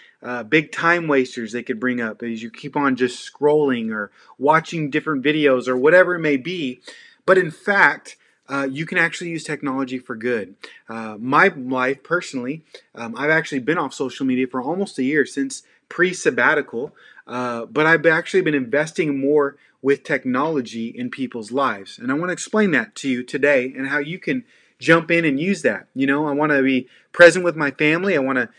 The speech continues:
uh, have time to, um, text people, call people, uh, share my time and use it valuable to do devotionals like this. And so,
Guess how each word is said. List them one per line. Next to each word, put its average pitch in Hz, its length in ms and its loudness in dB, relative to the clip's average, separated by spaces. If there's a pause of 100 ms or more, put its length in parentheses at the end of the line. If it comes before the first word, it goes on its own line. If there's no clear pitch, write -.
(220)
uh, 117 300 -4
have 135 280 -2
time 160 440 0
to, 135 420 -2 (320)
um, 110 460 -14 (220)
text 165 340 2
people, 185 360 -4
call 151 280 0
people, 165 580 -8 (200)
uh, 110 280 -16
share 160 380 6
my 156 180 2
time 156 380 -2
and 143 100 -4
use 143 200 -6
it 135 60 -10
valuable 143 480 0
to 143 140 -6
do 131 320 -4
devotionals 139 720 -4
like 120 200 -4
this. 123 360 -6
And 139 120 -8
so, 147 340 0